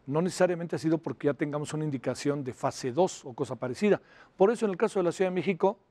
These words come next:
para poner un ejemplo de un movimiento de tránsito verdaderamente fuerte y sistemático, se ha venido a menos. Y es muy probable que el viernes ya ahora sí entre en otra etapa, porque el viernes formalmente entra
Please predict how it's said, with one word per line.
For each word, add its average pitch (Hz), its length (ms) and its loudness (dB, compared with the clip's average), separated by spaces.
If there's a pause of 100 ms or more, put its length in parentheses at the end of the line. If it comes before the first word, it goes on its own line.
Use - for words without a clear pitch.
(200)
para 131 140 2
poner 139 260 -4
un 147 100 -2
ejemplo 131 460 -4 (140)
de 131 320 -2
un 160 260 -4
movimiento 147 680 0
de 131 120 0
tránsito 139 560 -4
verdaderamente 143 760 -2
fuerte 143 340 0
y 123 40 -10
sistemático, 135 760 -2 (380)
se - 140 2
ha 160 140 2 (120)
venido 147 400 2
a 147 40 2
menos. 208 460 0 (260)
Y 139 160 0
es 143 120 2
muy 156 100 -4
probable 147 320 -2
que - 100 -10
el 127 60 -6
viernes 139 260 -4
ya 139 140 2
ahora 131 320 -6
sí - 100 -10
entre 131 180 -6
en 127 40 -8
otra 139 180 -2
etapa, 160 280 0
porque 143 260 -8
el 127 60 -4
viernes 151 180 -2
formalmente 147 720 -2
entra 139 360 -6